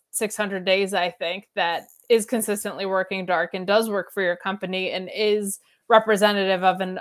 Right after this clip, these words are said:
underrepresented population, um, not be in a spot like that. Maybe they don't feel comfortable 'cause they don't know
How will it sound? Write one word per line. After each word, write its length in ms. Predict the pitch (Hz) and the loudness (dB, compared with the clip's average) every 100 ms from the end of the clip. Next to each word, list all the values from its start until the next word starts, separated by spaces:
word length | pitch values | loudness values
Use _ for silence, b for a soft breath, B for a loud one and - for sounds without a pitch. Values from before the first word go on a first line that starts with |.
| - | -4
underrepresented 1400 | 202 190 185 185 196 - 208 214 196 185 180 175 185 196 _ _ _ _ - | -4 0 0 0 -2 -4 -2 -2 -4 -2 -2 -2 -6 -12 _ _ _ _ 2
population, 760 | 208 202 196 208 170 165 240 - _ _ - | 2 2 0 0 -2 -4 -4 -10 _ _ 0
um, 380 | 208 170 151 160 _ _ _ _ - | 2 2 -2 -14 _ _ _ _ 0
not 260 | 233 247 226 | 4 4 2
be 240 | 175 185 _ - | -8 -8 _ -8
in 80 | 208 | -6
a 60 | 180 | -4
spot 320 | - 151 107 | -2 -2 -2
like 220 | 175 - | -8 -6
that. 260 | 147 104 - | -6 -6 -6
Maybe 320 | 226 226 240 | 2 2 4
they 100 | 226 | 4
don't 180 | 226 214 | 2 2
feel 160 | 226 190 | 0 0
comfortable 460 | - 226 254 247 | 0 -4 0 0
'cause 180 | 247 247 | 2 0
they 140 | 208 190 | 0 0
don't 240 | 190 - | -2 -4
know 520 | 196 190 185 185 208 | -4 0 0 0 -6